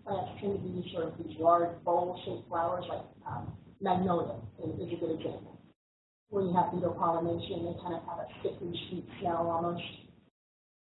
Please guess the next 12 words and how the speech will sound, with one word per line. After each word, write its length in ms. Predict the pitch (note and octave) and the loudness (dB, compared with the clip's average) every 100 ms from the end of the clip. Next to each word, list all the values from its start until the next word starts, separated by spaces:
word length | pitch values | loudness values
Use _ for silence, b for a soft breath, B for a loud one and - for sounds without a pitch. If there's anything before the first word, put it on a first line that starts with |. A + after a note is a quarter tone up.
| - | -6
whereas 340 | F#3+ F3 E3+ | 0 2 2
the 80 | E3+ | 2
moths 420 | E3+ E3 E3 E3 | 4 6 6 4
and 120 | E3 E3 | -2 0
butterflies 580 | D3+ - F#3 D#3+ D#3+ - - | 0 0 -2 -4 -4 -8 -8
tend 100 | E3 | -8
to 60 | |
go 280 | E3+ E3 E3 - | -2 0 -2 -4
for 320 | D#3+ D#3 D#3 - - - | -4 -2 -4 -8 -12 -2
a 60 | F#3 | 4
lighter 440 | F#3 E3+ D#3+ D#3 - | 6 6 4 0 -4
smell, 420 | E3+ D3 C#3+ - | -4 -4 -4 -8